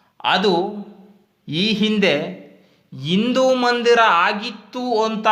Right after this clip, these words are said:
ಹೇಳೋದಕ್ಕೆ ಯಾರ ಭಯವೂ ಇಲ್ಲ. ಯಾಕಪ್ಪ ಅಂದ್ರೆ,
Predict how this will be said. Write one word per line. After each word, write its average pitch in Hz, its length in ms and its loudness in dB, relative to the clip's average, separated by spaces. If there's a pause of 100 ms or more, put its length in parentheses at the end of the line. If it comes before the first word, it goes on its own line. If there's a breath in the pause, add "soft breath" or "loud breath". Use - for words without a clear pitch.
ಹೇಳೋದಕ್ಕೆ 180 1300 0 (1300 soft breath)
ಯಾರ 151 460 0
ಭಯವೂ 156 440 -2
ಇಲ್ಲ. 123 260 -4 (1400 soft breath)
ಯಾಕಪ್ಪ 208 600 -2
ಅಂದ್ರೆ, 202 680 0